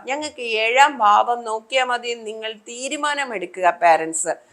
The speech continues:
അതാണ് വേണ്ടുന്നത്. അല്ലാതെ എവിടെയോ ഒരിടത്ത് പറഞ്ഞിട്ടുണ്ട്, അതുകൊണ്ട് ഇങ്ങനെ തന്നെ പൊരുത്തം നോക്കണം എന്നുള്ള സിസ്റ്റം നമ്മൾ മാറ്റണം.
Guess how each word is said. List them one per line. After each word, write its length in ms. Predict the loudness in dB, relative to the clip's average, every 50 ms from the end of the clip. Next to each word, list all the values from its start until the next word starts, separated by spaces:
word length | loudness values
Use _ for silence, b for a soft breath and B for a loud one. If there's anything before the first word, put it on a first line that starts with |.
| b b b
അതാണ് 360 | 2 4 6 6 6 6 4 0
വേണ്ടുന്നത്. 680 | -2 -2 -4 -4 -4 -4 -4 -4 -4 -2 -2 -2 -2 -2 -4 _ _ _ _ _ _ _ _ _ _ _ _ _ -4
അല്ലാതെ 400 | 2 6 8 8 8 8 6 2
എവിടെയോ 720 | 0 0 0 0 0 0 -2 0 4 8 10 10 10 10
ഒരിടത്ത് 380 | 10 8 8 4 0 -2 -4 0 4
പറഞ്ഞിട്ടുണ്ട്, 600 | 6 6 6 4 2 -4 -4 -4 -6 -2 2 2
അതുകൊണ്ട് 400 | 2 2 2 -2 -4 -4 -6 -8
ഇങ്ങനെ 560 | -10 -10 -10 -8 -4 -2 0 2 4 6 6
തന്നെ 320 | 4 4 4 2 0 0 0
പൊരുത്തം 400 | 0 0 0 2 4 2 4 4
നോക്കണം 480 | 2 0 0 0 0 0 0 0 0 -4 _ -6
എന്നുള്ള 480 | -6 -6 -6 -6 -6 -6 -4 -4 -4
സിസ്റ്റം 480 | -6 -6 -8 -10 -6 -4 -4 -4 -4 -4
നമ്മൾ 280 | -6 -6 -6 -6 -8
മാറ്റണം. 760 | -6 -6 -6 -4 -4 -4 -6 0 2 2 2 4 2 0 -2